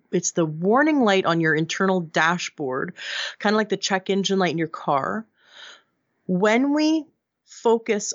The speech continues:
on what we don't want to have happen in the future, our body, because our body listens to all of our thoughts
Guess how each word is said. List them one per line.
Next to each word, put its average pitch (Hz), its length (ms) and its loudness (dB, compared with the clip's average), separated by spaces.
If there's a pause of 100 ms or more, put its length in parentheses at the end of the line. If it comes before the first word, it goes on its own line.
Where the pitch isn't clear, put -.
on 151 460 0
what 170 260 0
we 165 140 -2 (120)
don't 214 380 2
want 185 280 0
to 196 100 -2
have 165 260 -2
happen 160 380 -2
in 147 100 -2
the 143 100 -2
future, 165 760 -2 (760)
our 165 120 2
body, 180 800 2
because 185 300 -2
our 190 80 2
body 202 440 2
listens 196 600 0
to - 180 -4
all 165 240 2
of 196 120 0
our 233 140 2
thoughts - 640 -4